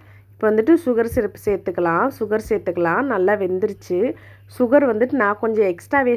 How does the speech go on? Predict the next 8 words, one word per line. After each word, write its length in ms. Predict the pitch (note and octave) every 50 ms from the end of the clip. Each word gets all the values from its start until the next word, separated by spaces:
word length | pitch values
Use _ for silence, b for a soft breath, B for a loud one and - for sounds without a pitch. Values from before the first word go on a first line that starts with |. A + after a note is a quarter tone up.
| A#3 -
சேர்த்துருக்கேன். 600 | G#3+ F3+ E3+ - E3+ E3 E3 - E3 E3 F#3+ C4 D#4+ b b b b b b
நீங்க 260 | - B3 D4+ F4 F4 E4+ D4+ C4
வந்துட்டு 240 | A#3 A3 A3 A3 D#4+ D#4
உங்க 140 | C#4 A#3+ G#3+ A3
ஸ்வீட்டுக்கு 460 | A3 - A#3+ C4 C4+ B3 A3+ - G#3+ G3+
ஏத்த 200 | G#3 G#3 - G3+ F#3+ F#3
மாதிரி 220 | F3+ F#3 - E4+ F4+ D#4+
நீங்க 180 | B3+ G#3+ G3+ F#3+